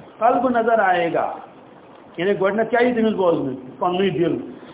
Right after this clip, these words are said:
جیسے کہ ایک اندھیرا کمرہ ہے، تاخانہ ہے، کچھ پتہ نہیں اس میں کیا ہے۔ اے تاخانہ سننا ہی بول میں کی چینگٹ آسن۔ اس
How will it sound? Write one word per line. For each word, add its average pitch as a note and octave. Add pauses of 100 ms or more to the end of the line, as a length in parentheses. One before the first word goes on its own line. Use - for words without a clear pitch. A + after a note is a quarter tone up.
(260)
جیسے G#3
کہ A#3+
ایک A3+
اندھیرا G#3
کمرہ G#3
ہے، E3+ (200)
تاخانہ G3 (100)
ہے، F3 (420)
کچھ C4+ (100)
پتہ A#3+
نہیں A#3+
اس G#3+
میں A3
کیا F#3+
ہے۔ C#3+ (320)
اے D#3+
تاخانہ G3
سننا A#3
ہی A#3+
بول A3+
میں A#3
کی A#3+
چینگٹ G3
آسن۔ A#3 (960)
اس G#3